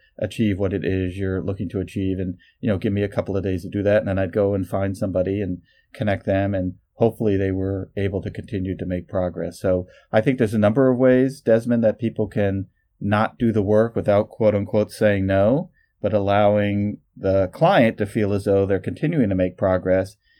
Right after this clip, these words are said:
even if it is not with you. So, Desmond, it has been great chatting with you today. Thank you so much for your time. And I'm just wondering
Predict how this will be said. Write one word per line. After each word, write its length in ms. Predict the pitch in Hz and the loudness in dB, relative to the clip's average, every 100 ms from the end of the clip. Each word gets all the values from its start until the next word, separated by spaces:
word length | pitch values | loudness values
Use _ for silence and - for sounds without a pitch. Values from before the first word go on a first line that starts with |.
| _ - | _ -8
even 320 | 113 104 104 | -4 0 0
if 200 | 101 - - | 0 -4 -4
it 220 | 101 98 | -4 -4
is 320 | - 98 95 | -4 -4 -4
not 240 | 101 92 - | -4 -4 -4
with 220 | 90 90 | -8 -6
you. 260 | 95 90 87 | -2 -2 -4
So, 380 | - 98 95 95 _ - | -2 0 0 -6 _ 2
Desmond, 360 | 131 135 113 | 2 4 2
it 140 | - 120 | 2 2
has 240 | 120 110 | 2 2
been 180 | 113 107 | 2 0
great 380 | 104 117 131 - _ _ _ | 2 4 4 0 _ _ _
chatting 400 | - 117 113 113 | 0 4 6 4
with 180 | 113 107 | 2 -2
you 80 | 104 | -4
today. 460 | 110 98 95 101 | -2 0 2 0
Thank 260 | 107 110 110 | 0 -2 0
you 120 | 120 | -4
so 180 | 104 110 | 0 0
much 240 | 104 101 | 0 -2
for 140 | - 104 | -2 -4
your 180 | 98 98 | -2 -4
time. 440 | - 92 95 101 | -4 0 0 0
And 80 | 101 | 0
I'm 80 | 107 | -2
just 160 | 104 | 0
wondering 480 | 120 127 110 101 107 | 2 4 4 2 -2